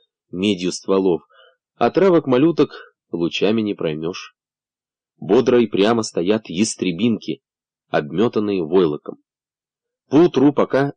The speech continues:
не раскалится воздух, их лимонно-жёлтые головки улыбчивы, нарядны. Но вот устоялся зной, и цветочные головки сжались, посерели.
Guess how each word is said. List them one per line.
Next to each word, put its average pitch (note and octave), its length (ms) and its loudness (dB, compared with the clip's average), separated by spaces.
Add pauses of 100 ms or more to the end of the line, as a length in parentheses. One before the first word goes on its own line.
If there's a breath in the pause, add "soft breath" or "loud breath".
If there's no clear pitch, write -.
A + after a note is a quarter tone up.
не A2+ 140 2
раскалится G#2 600 -2
воздух, A#2+ 540 -2 (380)
их E3 200 -2
лимонно-жёлтые D#3 760 4
головки A#2+ 440 2
улыбчивы, G2 680 0
нарядны. D#2 600 -4 (380)
Но D#3 180 4
вот F3+ 220 6 (540)
устоялся D3 600 2
зной, F#2 380 -2 (480)
и B2+ 120 2
цветочные F3+ 520 4
головки D#3+ 400 4
сжались, A#2 520 2
посерели. E2+ 640 -2